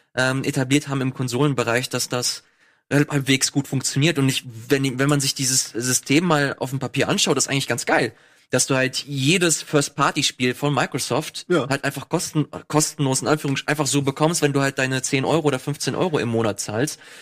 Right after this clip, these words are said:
Speaker 1: Ist eigentlich ganz geil.
Speaker 2: Das ist ja der Anfang, ja. Ab jetzt, jede Konsolengeneration wird da draufgehauen, also optisch auch, ne. Das heißt,
Speaker 1: Mhm.
Speaker 2: ab, das ist so der, die Baseline und alles, äh, Spätere, was dazukommt, wird besser sein als
Speaker 1: Mhm.
Speaker 2: das, ne.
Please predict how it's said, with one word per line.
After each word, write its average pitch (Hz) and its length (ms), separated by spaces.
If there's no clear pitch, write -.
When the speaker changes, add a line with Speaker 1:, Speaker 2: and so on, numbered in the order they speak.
Speaker 1:
Ist - 80
eigentlich 131 180
ganz 131 220
geil. 156 280
Speaker 2:
Das 123 100
ist - 60
ja 143 80
der 131 140
Anfang, 139 400
ja. 120 140
Ab 113 140
jetzt, 151 340
jede 151 280
Konsolengeneration 143 840
wird 135 120
da 131 80
draufgehauen, 131 560
also 117 200
optisch 147 340
auch, 113 220
ne. 135 140
Das 127 120
heißt, 127 140
Speaker 1:
Mhm. 127 60
Speaker 2:
ab, 131 200
das 139 160
ist 165 100
so 165 100
der, 139 380
die 120 140
Baseline 123 840
und 117 140
alles, 135 420
äh, 113 180
Spätere, 131 440
was 127 120
dazukommt, 123 440
wird 131 120
besser 156 260
sein 107 260
als - 180
Speaker 1:
Mhm. 135 100
Speaker 2:
das, 127 160
ne. 139 60